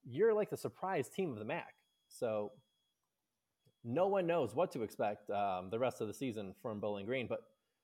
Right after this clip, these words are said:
phenomenal victory, going up to Minneapolis, getting the job done.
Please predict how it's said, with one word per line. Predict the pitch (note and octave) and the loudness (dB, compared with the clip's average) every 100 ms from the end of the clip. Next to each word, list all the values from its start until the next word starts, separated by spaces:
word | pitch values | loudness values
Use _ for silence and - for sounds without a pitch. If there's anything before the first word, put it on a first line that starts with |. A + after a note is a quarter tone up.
| _ _ _ | _ _ _
phenomenal | - B2+ C3+ F3 F#3+ C#3+ | 0 4 4 4 4 4
victory, | D3 - D3+ F3 - _ _ _ _ | 4 2 0 0 -6 _ _ _ _
going | C#3 D3 E3 E3 | 4 6 6 4
up | |
to | - | 2
Minneapolis, | D3 C#3+ C3+ C3 E3+ - - | 0 2 2 2 0 -4 2
getting | C3+ D#3+ | 2 4
the | E3 | 2
job | C3+ D3 C#3 | 6 6 6
done. | A#2 A#2 A#2+ | 4 0 -2